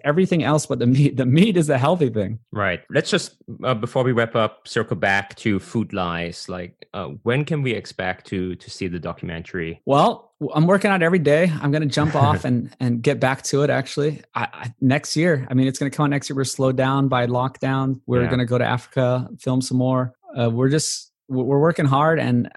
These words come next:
Speaker 1: yeah, next year.
Speaker 2: And what, what do you want people to, to take away, you know, from actually watching it? Like, when we all watch it next year, like, what should we take away from there?
Speaker 1: I think it, it's,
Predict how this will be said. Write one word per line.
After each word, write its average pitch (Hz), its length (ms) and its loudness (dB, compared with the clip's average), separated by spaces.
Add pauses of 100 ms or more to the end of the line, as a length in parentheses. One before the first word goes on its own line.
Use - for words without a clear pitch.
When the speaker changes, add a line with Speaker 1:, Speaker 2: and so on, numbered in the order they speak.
(120)
Speaker 1:
yeah, 143 260 0
next 123 360 -2
year. 147 260 -2 (140)
Speaker 2:
And 110 360 0
what, 113 180 0
what 127 120 2
do 127 60 4
you 113 80 2
want 110 240 0
people 101 260 -6
to, 104 280 -2
to 110 120 -6
take - 260 -6
away, 95 420 -2
you 95 120 -6
know, 90 220 -4
from 98 240 -10
actually 92 420 -8
watching 85 460 -6
it? 82 440 -8
Like, 90 320 -12
when 98 220 -4
we 95 100 -4
all 95 160 -4
watch 95 280 -4
it - 80 -10
next - 260 -12
year, 90 280 -2
like, 87 200 -10 (440)
what 95 160 -8
should - 120 -14
we 90 60 -10
take 87 240 -10
away 87 180 -6
from 87 180 -8
there? 87 220 -8 (200)
Speaker 1:
I 175 180 2
think 233 420 2
it, 180 260 -2 (120)
it's, - 540 0